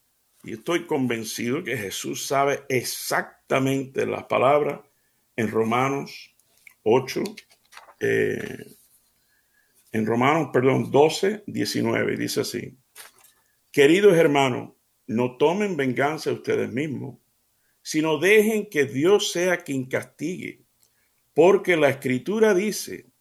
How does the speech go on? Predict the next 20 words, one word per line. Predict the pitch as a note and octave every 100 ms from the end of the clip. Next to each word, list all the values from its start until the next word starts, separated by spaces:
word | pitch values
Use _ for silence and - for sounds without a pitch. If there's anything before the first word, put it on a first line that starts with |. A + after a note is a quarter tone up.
| _ _ _ -
'A | C#3 D3
mí | D3 D#3+ G#3
me | A3+ G3 D3
corresponde | C3+ C3+ A#2 A#2 A2 C#3+ E3+ F3 E3 E3 -
hacer | A#2+ G#2+ - E3 F3+ D3+
justicia, | C3+ B2+ - C3+ A#2+ - - - - _ _ _ _ _
yo | - G#2 B2 F3 G#3+
pagaré', | G3 D#3 C3 B2 C#3+ C#3 A2+ - _ _ _ -
dice | G#2 B2 A2 A#2
el | A2
Señor". | - G#2+ G#2+ - - _ _ _
Y | G2+
esto | A2
es | G#2+
palabra | G2+ G#2 G#2+ G#2
de |
Dios, | G#2 - -
te | F2+
alabamos, | F#2 F#2 F#2+ -
Señor. | -